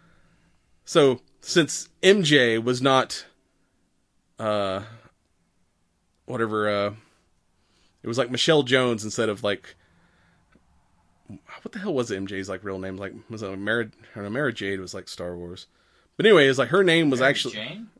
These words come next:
Speaker 1: Yeah, Mary Jane. You know, M J wasn't actually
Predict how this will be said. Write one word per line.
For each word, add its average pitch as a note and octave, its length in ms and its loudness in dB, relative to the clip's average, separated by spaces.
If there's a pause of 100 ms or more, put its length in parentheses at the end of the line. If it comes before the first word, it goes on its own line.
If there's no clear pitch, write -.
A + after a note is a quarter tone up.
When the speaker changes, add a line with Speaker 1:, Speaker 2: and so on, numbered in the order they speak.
Speaker 1:
Yeah, C#3 140 6
Mary D#3 240 8
Jane. A#2 360 0 (760)
You B2 100 -2
know, B2 60 -2
M G3 140 6
J E3+ 180 6
wasn't C#3+ 400 2
actually B2 720 0